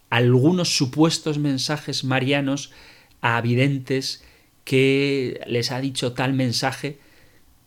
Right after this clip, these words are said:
cuando en realidad lo que nosotros tenemos que tener delante como objeto de meditación y oración, también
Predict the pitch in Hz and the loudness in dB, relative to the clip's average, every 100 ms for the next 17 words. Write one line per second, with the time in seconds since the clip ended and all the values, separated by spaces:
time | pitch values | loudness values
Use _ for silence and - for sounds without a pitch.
0 | _ _ _ _ - 135 123 110 131 143 | _ _ _ _ 0 2 2 2 4 4
1 | 147 151 151 _ _ _ - 107 101 - | 4 0 -4 _ _ _ -6 -4 -4 -6
2 | 98 98 - 131 143 - 127 135 135 120 | -8 -6 -4 -4 -4 -4 -2 -2 -2 -4
3 | - - 104 - _ 104 123 147 - _ | -8 -8 -8 -12 _ -4 -2 -2 -4 _
4 | - 113 113 147 139 123 101 87 _ _ | -2 2 4 4 2 -2 -10 -16 _ _
5 | - 131 110 92 - _ _ _ 117 - | -2 -2 -2 -6 -16 _ _ _ -6 -6
6 | - 156 151 98 - 107 104 104 104 104 | 2 2 2 -12 -12 -10 -8 -6 -8 -8
7 | 104 143 139 117 104 - 170 127 - 139 | -4 -2 0 -2 -6 -2 -2 -2 0 2
8 | 117 120 127 208 185 107 | 4 4 4 4 2 -2